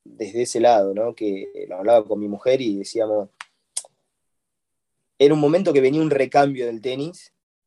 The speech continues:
que habí-, éramos como unos quince, veinte ju-, exjugadores que íbamos a terminar de jugar, eh, en esos próximos dos, tres años. Entonces yo digo, "Bueno,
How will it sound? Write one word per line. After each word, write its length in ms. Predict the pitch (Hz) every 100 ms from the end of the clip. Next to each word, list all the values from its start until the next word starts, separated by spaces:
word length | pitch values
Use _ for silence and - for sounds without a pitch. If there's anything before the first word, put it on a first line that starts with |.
| _
que 100 | 127
habí-, 200 | 120 139
éramos 340 | 139 135 123 -
como 280 | 117 113
unos 600 | 117 123 117 107 - - _
quince, 1300 | 160 160 151 135 - 120 110 107 104 101 107 98 101
veinte 720 | 107 135 156 156 139 120 110
ju-, 280 | - 117 -
exjugadores 640 | 131 131 - 123 120 147 156
que 120 | 131
íbamos 220 | 135 117
a 100 | 110
terminar 500 | - 120 120 131 156
de 80 | 151
jugar, 420 | 139 127 143 156 - _ _ _ _ -
eh, 380 | 113 104 101 _ _ -
en 180 | 127 151
esos 260 | - 139
próximos 480 | - 156 - 135 120
dos, 180 | 139 143
tres 240 | 135 -
años. 480 | 104 101 - - _ _ _ _ _ _ -
Entonces 400 | 147 180 175 160
yo 100 | 165
digo, 140 | 165
"Bueno, 400 | 175 151 113 107